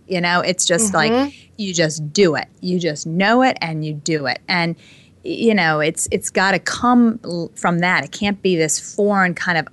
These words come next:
Speaker 1: "Okay, I've dabbled, but, eh, eh," you know, and now all of a sudden, uh, stuff is hitting the fan and you are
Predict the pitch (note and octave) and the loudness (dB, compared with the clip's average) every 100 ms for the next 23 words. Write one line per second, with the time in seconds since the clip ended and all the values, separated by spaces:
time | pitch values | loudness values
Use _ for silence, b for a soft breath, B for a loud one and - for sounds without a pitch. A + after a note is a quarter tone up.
0 | C#4 C#4+ A3 F3+ D#3 F#3+ D#4+ A3 A3 A3 | -2 0 0 0 0 2 4 4 4 4
1 | A3 G#3+ G#3+ G#3 D3+ C#3+ F#3+ A#3 - G#3+ | 4 4 4 2 -2 -2 -4 -4 -4 -8
2 | - - G#3+ E3 D#3 b b b b F3+ | -8 -6 -2 0 -2 b b b b -2
3 | F3 F#3+ F#3+ F#3+ G3 F3 E3 D#3+ - b | 2 4 4 2 2 2 0 -4 -6 b
4 | b _ - D#3 D3 - - F#3+ F#3+ E3+ | b _ -2 0 0 0 0 0 0 -2
5 | G#3+ - F#3 - G3 G3 F#3+ F#3+ - E3 | -4 -4 -6 -2 0 2 2 0 -2 -4
6 | D#3+ E3+ F#3+ G#3 G3+ - D#3+ D#3 D#3 | -4 -2 2 2 2 2 2 4 2